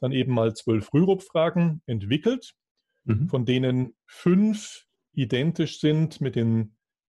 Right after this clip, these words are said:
Speaker 1: Riester-Fragen und sieben dazugekommen sind, die eben speziell auf die Basisrente, ja, entwickelt wurden.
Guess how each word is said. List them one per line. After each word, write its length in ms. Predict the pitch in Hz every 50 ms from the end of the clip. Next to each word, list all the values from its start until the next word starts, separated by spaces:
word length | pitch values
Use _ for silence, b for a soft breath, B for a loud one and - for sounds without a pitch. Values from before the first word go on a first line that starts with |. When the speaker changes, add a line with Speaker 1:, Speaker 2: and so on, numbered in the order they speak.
| _ -
Speaker 1:
Riester-Fragen 1000 | 110 135 165 - - 190 170 - 170 165 160 170 170 175 196 208 208 208 - _ _ _ _ _ _ _ _ _ _ _ _ _ _ _ b b b b b b b b b _
und 440 | - 139 131 131 127 127 120 107 - _ -
sieben 720 | 156 113 104 123 139 151 143 156 151 151 151 147 147 139 _ _ -
dazugekommen 800 | 127 113 - - 143 143 143 156 147 - - 143 135 143 143 139
sind, 320 | 120 131 135 139 131 113
die 160 | - 135 131 131
eben 160 | 127 127 113
speziell 420 | - - 131 120 - - 131 127
auf 120 | 127 117 -
die 100 | 131 113
Basisrente, 1000 | - 110 117 120 - 127 117 - - - 117 113 110 - 117 110 107 104 - _ _ _ _ _ _ _ _ _ _ _ _ _ _ -
ja, 300 | 120 110 101 104 107 160
entwickelt 600 | - 143 117 107 - 120 131 127 143 120 101 -
wurden. 440 | 107 107 104 117 101 95 87 _